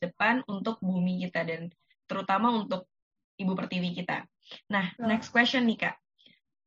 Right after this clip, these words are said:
Speaker 1: Apa ada inovasi kreatif terkait lingkungan yang pernah kalian temui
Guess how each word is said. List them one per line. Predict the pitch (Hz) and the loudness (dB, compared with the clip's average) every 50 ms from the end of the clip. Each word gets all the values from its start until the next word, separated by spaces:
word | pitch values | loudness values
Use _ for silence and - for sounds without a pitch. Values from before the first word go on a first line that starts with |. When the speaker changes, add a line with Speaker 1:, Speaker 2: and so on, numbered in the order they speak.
| _ | _
Speaker 1:
Apa | 254 247 247 - 262 254 254 262 233 - - _ - - - - | 0 0 4 4 6 6 6 6 2 0 -6 _ -20 -20 -2 0
ada | 240 247 240 226 254 | 4 6 6 6 6
inovasi | - 262 247 240 240 233 233 226 226 240 254 | 6 6 4 4 4 4 2 2 0 0 0
kreatif | - 247 233 226 220 220 - - 277 285 269 - - - - - _ _ _ _ - | 0 2 4 4 4 2 2 0 -2 -2 -2 -4 -8 -14 -20 -20 _ _ _ _ -6
terkait | 233 233 - 226 226 233 233 | -4 2 4 6 6 6 6
lingkungan | 240 233 240 233 247 233 233 233 262 302 320 | 6 6 6 6 6 6 6 4 4 2 0
yang | 294 262 240 233 226 - _ _ _ _ _ _ _ _ _ _ _ - - - _ _ _ _ _ _ _ _ _ _ _ _ _ | 0 0 2 0 0 -2 _ _ _ _ _ _ _ _ _ _ _ -20 -20 -20 _ _ _ _ _ _ _ _ _ _ _ _ _
pernah | _ - 247 240 254 269 254 | _ 2 4 4 4 4 2
kalian | - 254 240 233 233 233 233 226 | 2 4 4 6 6 6 4 4
temui | 240 233 233 226 240 247 262 254 240 | 6 6 6 6 6 6 4 4 4